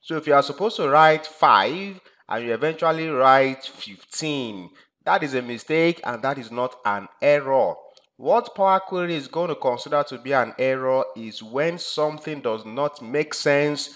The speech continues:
logically. Let's go to my desktop, open up Power Query Essentials folder, and I have a new file there, number ten error. So let's open up this number ten error file.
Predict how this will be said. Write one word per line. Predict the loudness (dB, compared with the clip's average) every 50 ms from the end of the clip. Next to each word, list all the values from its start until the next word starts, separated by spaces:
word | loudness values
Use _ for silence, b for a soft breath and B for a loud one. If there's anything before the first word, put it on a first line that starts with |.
| B B B B _ -8
logically. | -2 0 0 0 0 -2 0 4 6 6 6 4 0 -6 -10 -16 _ B B B B B B B
Let's | 4 4 4 4 2
go | 0 0 2 2 2
to | 0 -4 -4 -2 0 0 0 0 0 -2 -4 0
my | 4 6 6 6 6 4 2 4
desktop, | 4 4 4 4 0 -4 2 4 6 6 6 4 0 -2 -2
open | -2 0 0 0 4 6
up | 4 4 4 2 -2
Power | 2 4 4 4
Query | 2 2 0 0 2 2 2 2
Essentials | 2 2 0 -2 -2 -2 0 2 2 4 4 2 0
folder, | -4 -4 -4 -2 2 4 6 6 6 4 2 B B B B B B B B B
and | 0 2 2 4 2 2 0 -4 -6 -4 -2
I | 0 0 0
have | 0 2 4 4 6 6 4 2
a | -2 -6
new | -6 -6 -4 -4 -4 -6 -6
file | -2 0 2 4 4 4 2 0
there, | -2 -2 0 2 2 0 0 -2 -6
number | -10 -6 -2 -2 -2 -2 -2 -4
ten | -4 -2 -2 -2 -2 -4 -8 -6 -2
error. | 0 0 0 0 -2 -4 -4
So | -4 -4
let's | 0 0 0 0 0 -4
open | -8 -6 -6 -4 -2 -2
up | -2 -2
this | -6 -10 -10 -10
number | -10 -6 -2 -2 -2
ten | -2 -4 -8 -8 -8 -6 -4
error | -4 -2 -2 -4 -4
file. | -4 -4 -2 0 0 0 -2 -2